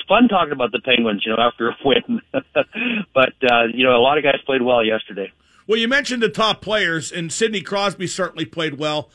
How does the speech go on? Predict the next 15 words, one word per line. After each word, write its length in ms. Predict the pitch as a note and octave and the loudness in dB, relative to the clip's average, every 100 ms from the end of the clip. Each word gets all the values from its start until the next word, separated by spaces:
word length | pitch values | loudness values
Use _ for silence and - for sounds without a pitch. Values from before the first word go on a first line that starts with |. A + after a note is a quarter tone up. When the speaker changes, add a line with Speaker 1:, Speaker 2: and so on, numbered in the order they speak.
| _ _ - | _ _ -14
Speaker 2:
A, 80 | D#3+ | -6
a 100 | F3 | -6
goal 260 | C#3+ G#3+ G#3+ | 0 2 2
and 100 | - | 0
three 180 | G3 | 0
assists 380 | E3 - G3+ - | 0 0 0 0
yesterday. 540 | F3+ D3+ - E3 D#3 - _ _ _ F3 | -2 -2 -2 -2 -2 -4 _ _ _ -4
Uh, 140 | F3+ | 0
he 140 | A3+ | 2
has 140 | E4+ A#3+ | 2 2
a 60 | |
lot 180 | A#3+ A#3 | 2 2
of 80 | A3 | 0
special 360 | - A3 G#3 F#3 | -2 -2 -2 -2
games, 420 | F#3 G3+ F3 | -2 -2 -2